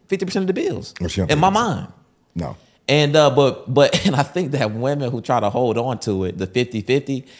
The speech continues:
Speaker 1: it's like, it's something about them that is just not right.
Speaker 2: Yeah.
Speaker 1: You know? And so, so I'm, I want to know your perspective on a woman who wants to lead financially.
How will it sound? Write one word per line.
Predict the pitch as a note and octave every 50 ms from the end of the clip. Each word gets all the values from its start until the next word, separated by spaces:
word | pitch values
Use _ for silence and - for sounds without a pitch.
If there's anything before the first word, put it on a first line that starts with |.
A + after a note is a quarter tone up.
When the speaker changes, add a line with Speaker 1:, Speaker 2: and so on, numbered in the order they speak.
| - - - -
Speaker 1:
it's | - A#2+ B2 A#2+
like, | A#2+ A2+ G#2+
it's | G2+ G2+ F#2
something | - D3+ D#3 D#3+ F3 A#2+ G2+
about | F#2+ F#2+ G2 G#2 B2 A2 F#2+ F#2+
them | F2+ F#2+ F2+ F2 F2+
that | F2+ F#2 F2 E2+ D#2+ - - _ _ _ -
is | F#2 F#2+ E2+
just | F#2+ G#2+ G2
not | F#2+ G2+ G2 F#2+ F#2
right. | G2 F2+ D#2+ D2+ D2+ - _ _ _ _ -
Speaker 2:
Yeah. | G#2+ F#2+ F#2
Speaker 1:
You | G#2
know? | F#2+ F2+ F2 - - - - -
And | - G#2
so, | B2 A#2
so | G#2 - C#3 B2 A2 G2+ - -
I'm, | - A#2+ A#2 G2 - - _ _ -
I | - A#2
want | A#2+ B2+ D3 D3+ -
to | B2
know | A#2+ B2 A#2
your | A2+ A2+ A#2+ A#2
perspective | - - G2+ - - A2+ G#2 F#2+ - - E2+ -
on | - A2+
a | G#2
woman | G2+ A2 C#3 D#3+ D#3+ D3 B2
who | A#2+ A#2 A#2 A2+ G#2+ G2 F#2+ F#2 - - - _ - _ _ _ _ _ _ _ _ -
wants | F#2+ F#2+ G#2 A#2+ B2+ C3 B2+ A2 G2 - - - -
to | - A2 G2+ G2 F#2+ F2+ E2+ E2 D#2+ - _ _ _ _ _ _ _ _ _ _ _ _ _ _
lead | - G2 G2+ A#2+ A#2 A#2 A2+ G#2+ F2+ F#2
financially. | - G2 F#2+ F#2+ G2 F2+ E2+ - - F2 E2+ -